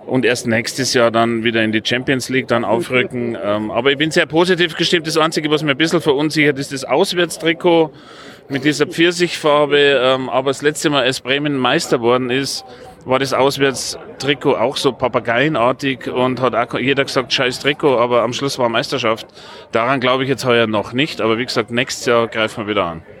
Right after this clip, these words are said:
Speaker 2: Aber unser guter Freund, ähm, Otto Rehhagel, der hat's ja mal geschafft, ne? Mit, äh, Kaiserslautern damals Aufsteiger und Meister. Also wenn wir am Ende der Saison Zweiter sind, würde ich auch sagen, das, das ist auch okay.
Speaker 1: Ja, Zweiter ist super. Also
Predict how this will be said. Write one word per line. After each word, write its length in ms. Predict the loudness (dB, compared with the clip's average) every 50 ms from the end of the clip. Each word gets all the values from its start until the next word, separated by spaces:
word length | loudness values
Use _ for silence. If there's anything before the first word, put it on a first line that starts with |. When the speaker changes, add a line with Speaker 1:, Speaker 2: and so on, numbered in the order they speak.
| -20 -20 -18 -8 -2
Speaker 2:
Aber 140 | 0 2 2
unser 180 | 2 2 2 2
guter 220 | 2 2 0 0
Freund, 460 | 0 0 0 0 0 -2 -4 -4 -2 0
ähm, 480 | 2 2 4 4 4 4 2 0 -2 -2
Otto 180 | -2 -2 0 0
Rehhagel, 400 | 0 2 2 2 2 2 0 2
der 80 | 0 0
hat's 140 | -2 0 0
ja 80 | 0 2
mal 140 | 2 0 0
geschafft, 400 | 0 0 0 -2 -2 -2 -4 -6
ne? 100 | -4 -4
Mit, 400 | -2 0 -2 -2 -2 -4 -6 -2
äh, 240 | 0 2 2 2 2
Kaiserslautern 560 | 0 -2 -4 -2 0 0 0 0 2 0 2
damals 240 | 2 2 2 0 0
Aufsteiger 640 | 0 0 0 0 0 2 2 2 2 2 2 0 0
und 160 | 0 -2 0
Meister. 480 | 0 0 0 0 0 2 2 2 2 0 -4 -16 -20 -20 -20 -20 -20 -20 -20 -14 -6
Also 260 | -2 0 0 0 2
wenn 100 | 2 2
wir 60 | 2
am 80 | 2 2
Ende 160 | 2 2 4 4
der 60 | 4
Saison 180 | 2 0 0
Zweiter 320 | 0 0 0 2 2 2 0
sind, 200 | 0 0 -2 0
würde 160 | 0 0 0
ich 80 | 0 0
auch 100 | 0 -2
sagen, 380 | 0 0 -2 -2 -2 -4 -8 -8 -6
das, 100 | -8 -8 -8 -12 -18 -8 -4
das 160 | -4 -4 -2
ist 60 | -2
auch 120 | -2 -2
okay. 280 | -4 -6 -8 -12 -14 -14 -18 -20 -20 -20 -20 -18 -14
Speaker 1:
Ja, 160 | -10 -10 -10
Zweiter 520 | -10 -10 -10 -8 -6 -6 -4 -2 -2 -2 -2
ist 160 | -4 -6 -6
super. 340 | -6 -6 -4 -2 -2 -2 -2
Also 320 | -2 -2 0 2 2 0